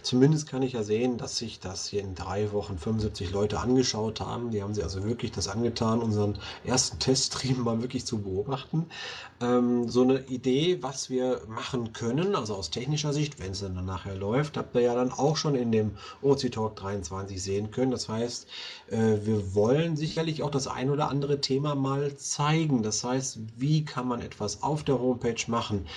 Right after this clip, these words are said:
Das kann man dann live als Kommentar, nee, nicht als Kommentar, live in der Diskussion aufgreifen und dann auch wirklich am Bildschirm zeigen.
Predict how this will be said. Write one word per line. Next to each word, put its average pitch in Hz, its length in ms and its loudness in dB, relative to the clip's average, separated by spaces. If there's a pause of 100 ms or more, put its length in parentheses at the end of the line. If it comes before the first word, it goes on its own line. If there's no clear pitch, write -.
(280)
Das 110 180 0
kann 139 140 4
man 131 160 6
dann 123 140 0
live 135 420 0
als - 360 -4
Kommentar, 131 640 0
nee, 120 220 4
nicht 123 120 -2
als 110 140 -2
Kommentar, 104 360 -2
live 143 300 2
in 151 100 4
der 143 80 6
Diskussion 131 580 4
aufgreifen 147 840 -6 (280)
und 131 160 -2
dann 131 140 2
auch 139 320 0
wirklich 131 280 -4
am 131 120 2
Bildschirm 123 380 2
zeigen. 104 480 0